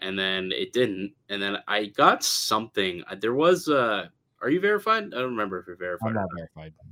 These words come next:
Speaker 2: I'm not
Speaker 1: Okay.
Speaker 2: that important.
Speaker 1: <laughs> Well, they, they did a good job of getting a lot of our Locked On hosts verified. I wasn't sure if you were one of them. Um, but the, uh,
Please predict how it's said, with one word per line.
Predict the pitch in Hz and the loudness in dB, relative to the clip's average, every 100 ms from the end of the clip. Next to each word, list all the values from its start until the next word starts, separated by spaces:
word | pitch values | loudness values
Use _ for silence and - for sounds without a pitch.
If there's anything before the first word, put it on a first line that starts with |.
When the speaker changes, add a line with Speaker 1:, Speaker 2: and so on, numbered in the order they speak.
| - - | -20 -12
Speaker 2:
I'm | 107 | -4
not | 104 80 | -2 -2
Speaker 1:
Okay. | - | -4
Speaker 2:
that | 98 | -8
important. | 87 - 85 80 _ _ - _ _ - | -6 -6 -6 -10 _ _ -20 _ _ -8
Speaker 1:
<laughs> | - - - 123 | -8 -4 -6 -2
Well, | 131 117 | -2 0
they, | 135 127 - - - - | -2 -4 -6 -18 -20 -6
they | 135 | 4
did | 135 151 | 10 10
a | 127 | 8
good | 127 | 4
job | 120 107 | 4 4
of | 98 - | 2 2
getting | 107 95 | 0 0
a | |
lot | 92 92 92 | -2 -2 -2
of | 90 | -2
our | 90 | -4
Locked | 90 92 92 | -4 -6 -6
On | 87 | -6
hosts | 90 85 | -6 -6
verified. | 90 87 82 - 78 - - 80 | -4 -6 -6 -6 -6 -6 -8 -6
I | |
wasn't | 98 92 90 | -4 -4 -6
sure | - 92 | -4 -4
if | 87 | -4
you | 95 | -4
were | 90 | -2
one | 87 87 | -2 -2
of | 87 | -4
them. | 87 87 - | -6 -8 -2
Um, | 110 110 107 101 95 | 6 8 8 4 0
but | 113 104 - _ - | 4 4 2 _ -18
the, | 110 110 110 107 | -6 -2 2 4
uh, | 104 98 98 95 | 4 2 0 -2